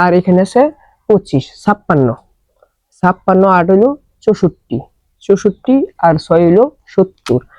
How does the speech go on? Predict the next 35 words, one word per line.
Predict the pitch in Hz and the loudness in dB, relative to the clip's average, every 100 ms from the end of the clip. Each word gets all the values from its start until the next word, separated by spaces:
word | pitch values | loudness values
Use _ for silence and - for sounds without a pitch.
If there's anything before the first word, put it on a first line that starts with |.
| - _ _ _ - | -20 _ _ _ -2
এই | 180 202 247 - - 160 | 0 2 0 -2 -2 2
গণসংখ্যা | 165 180 180 165 175 | 2 2 0 2 0
নিচে | 196 208 | 0 -2
সবটি | 156 147 180 | -2 0 0
যোগ | 165 - | 0 0
করে | 151 131 | -2 0
দিবা, | 117 165 - 156 | -4 -6 -2 0
যোগ | 165 | 0
করলে | - 160 | 0 0
আমরা | 160 170 | 2 2
যোগফল | 180 180 175 170 | 0 -2 -2 -2
পাইতেছি | 180 202 247 311 - _ _ - | -2 -4 -4 -4 -8 _ _ -2
সত্তর। | 208 - - 120 - _ _ _ _ _ _ _ _ _ _ _ _ - 143 135 | -2 -2 -4 -4 -8 _ _ _ _ _ _ _ _ _ _ _ _ -6 -2 0
আর | 135 - - 233 | -2 -4 -2 2
এই | 240 214 | 2 4
যে | 214 | 2
এখানে | 196 170 151 - - 165 | 2 2 0 0 -2 0
এফআইইউএ | 180 - 208 220 226 175 160 165 156 | 0 0 0 0 0 2 2 2 0
আছে, | 151 - 139 - _ _ | -4 -8 -12 -14 _ _
তুমি | 165 175 | 0 0
এখানে | 170 180 180 | 2 2 2
লিখবা, | 165 151 - - _ _ _ _ _ _ _ | 2 -2 -4 -14 _ _ _ _ _ _ _
এই | 170 | 0
যে | |
এরকম | 175 190 | 2 0
একটা | 170 165 | 0 0
টান | 185 190 | 0 2
দিবা, | 190 226 240 | 0 -2 -4
তারপরে | 151 160 165 | -4 -2 -2
এরকম | 170 180 | 0 0
করে | 170 170 | 2 2
দিবা, | 190 220 - | 0 -2 -2
এরকম, | 170 180 214 151 | -2 -2 -2 -2
এরকম, | 151 - 131 151 _ _ | -2 -2 -4 -6 _ _
কি | _ | _